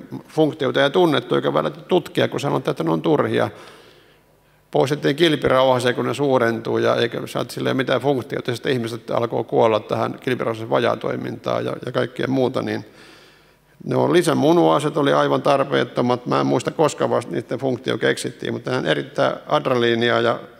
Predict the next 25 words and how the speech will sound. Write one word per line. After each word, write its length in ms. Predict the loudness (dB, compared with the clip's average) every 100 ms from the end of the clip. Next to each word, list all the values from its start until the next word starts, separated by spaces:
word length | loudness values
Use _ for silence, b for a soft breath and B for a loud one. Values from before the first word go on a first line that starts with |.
| -8
noita, 340 | -6 -4 -6 -8 -18 B B B B B -8
noita, 260 | -6 -4
noita 360 | -2 -2 -2 -6 -6 -16
steroidihormoneja. 1120 | -6 0 2 2 2 0 0 -2 -4 -8 -12 -16 _ b b b b -14
Mutta 240 | -14 -6
ne 100 | 0
oli 160 | 2 2
niin 160 | 0 -2
kuin 120 | -2
täysin, 520 | 0 0 -2 -6 -8 -18 -20 -20 -12
täysin 400 | -2 -2 0 -4
tuota 440 | -4 -4 -4 -4 -8 -10 -20 b b b b b _ -6
vailla 240 | -2 0 0
funktiota, 760 | 0 0 -2 -2 -2 -2 -2
ja 220 | -2 -2 -4 -2
joskus 420 | -2 -2 -6 -4
tuota 260 | -4 0
verenpainetautia 1040 | 0 2 0 0 0 0 2 0 0 0 4
hoidettiin 600 | 4 4 0 -4 -8 -4
sillä 240 | -2 -2
tavalla, 420 | 0 0 0 -2
että 220 | -6 -10
tuota 300 | -6 -6 -6 -8
nää 240 | -4 -4 -6 -14 -20 _ _
poistettiin. 640 | 0 0 -2 -14 -20 -20